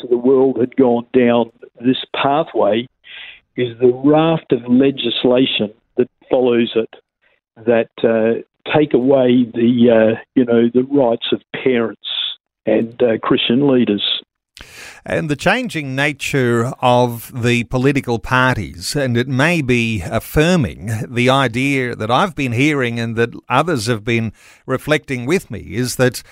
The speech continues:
Speaker 2: uh, since the same-sex marriage debate and since the demise of the Australian Conservatives that were led by Cory Bernardi, that included the,
Speaker 1: Yes.
Speaker 2: the Family First group that was taken up into there, and, uh, therefore no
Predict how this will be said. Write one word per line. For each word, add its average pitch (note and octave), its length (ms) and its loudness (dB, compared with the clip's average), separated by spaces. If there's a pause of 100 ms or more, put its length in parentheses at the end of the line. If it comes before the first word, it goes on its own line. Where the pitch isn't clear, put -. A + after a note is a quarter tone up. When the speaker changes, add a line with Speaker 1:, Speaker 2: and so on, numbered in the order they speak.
(220)
Speaker 2:
uh, C3+ 140 -6
since E3 340 -2
the B2+ 100 -6
same-sex C#3+ 560 -2
marriage C#3 380 0
debate B2 440 0 (160)
and B2+ 200 -2
since E3 240 0
the A#2 420 0 (220)
demise B2 760 -2
of A#2 280 -2
the A#2 340 -2
Australian A#2+ 540 -2
Conservatives A#2+ 800 -4
that C3 160 -8
were A2+ 140 -2
led A#2+ 220 2
by A2 200 0
Cory C3 280 0
Bernardi, A2+ 500 -2
that A2+ 180 -4
included A#2 580 0
the, A2 220 4
Speaker 1:
Yes. - 200 -6 (140)
Speaker 2:
the A#2+ 280 -2
Family C3 400 -2
First C#3+ 340 -4
group A#2 220 -6
that B2 120 -4
was A2 160 -6
taken A#2+ 320 0
up C#3+ 160 -2
into G#2+ 200 -6
there, F2+ 280 -6
and, A#2 220 -2
uh, A#2 180 4
therefore B2+ 460 2
no C#3+ 560 2